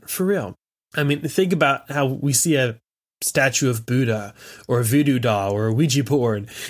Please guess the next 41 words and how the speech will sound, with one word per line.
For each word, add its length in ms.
and 120
we 80
get 200
all 160
weird, 360
right? 280
Like 140
Satan's 340
going 160
to 40
leap 320
out 220
of 60
that 180
thing, 400
whip 240
up 160
on 180
Jesus, 400
and 140
take 240
over 240
your 160
soul. 600
<laughs> 80
But 380
when's 320
the 60
last 260
time 200
we 100
got 180
that 140
kind 180
of 100
nervous 480
about 220
the 60
power 300
of 140
God? 460